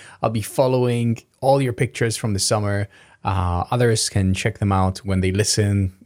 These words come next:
if, if they want to. I'm just wondering how bright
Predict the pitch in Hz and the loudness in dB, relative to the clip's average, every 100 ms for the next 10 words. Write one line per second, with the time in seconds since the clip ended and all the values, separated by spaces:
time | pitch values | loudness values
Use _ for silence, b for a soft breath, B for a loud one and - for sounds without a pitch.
0 | - 101 104 90 95 87 90 - 82 80 | -10 -6 -4 -2 0 0 -2 -2 -4 -4
1 | B B 95 95 92 107 - - 113 110 | B B -2 0 0 -2 -2 0 2 2
2 | 101 101 - b b - 117 113 110 107 | 2 0 -4 b b -4 0 2 2 -2
3 | _ 98 90 90 98 98 - - | _ -6 -2 0 0 -2 -10 -14